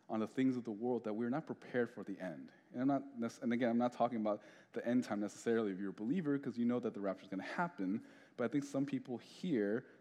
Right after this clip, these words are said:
they're just not ready in terms of just being, having, like, an eternal mindset, to think about beyond the moment, be, think about beyond just your work, but to go and tell other people about Jesus. You and I know that God's word is true, and this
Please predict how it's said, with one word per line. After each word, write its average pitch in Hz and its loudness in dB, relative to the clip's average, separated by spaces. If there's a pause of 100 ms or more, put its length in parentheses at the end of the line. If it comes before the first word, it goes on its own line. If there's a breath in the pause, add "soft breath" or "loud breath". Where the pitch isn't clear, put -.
they're 135 0
just 151 -4
not 135 -2 (220)
ready 110 2
in 101 -4
terms 107 -6
of 95 -6 (540 soft breath)
just 127 -4
being, 123 0
having, 120 0
like, 110 -6
an 95 -2
eternal 107 -4
mindset, 95 -6 (160)
to - -8
think 165 -2
about 143 0
beyond 120 4
the 110 0
moment, 101 -2
be, 104 -8 (300)
think 135 0
about 127 0
beyond 120 2
just 120 -4
your 104 -2 (100)
work, 110 -2 (440 soft breath)
but 131 -8
to - -10
go 139 2
and 135 2
tell 135 4
other 123 0
people 117 -6
about 110 -2
Jesus. - -10 (480 soft breath)
You 127 2
and 131 0
I 113 4
know 113 2
that 135 -2
God's 110 0
word 110 -2
is 101 -8
true, 92 -8 (360)
and 107 -4
this 147 -2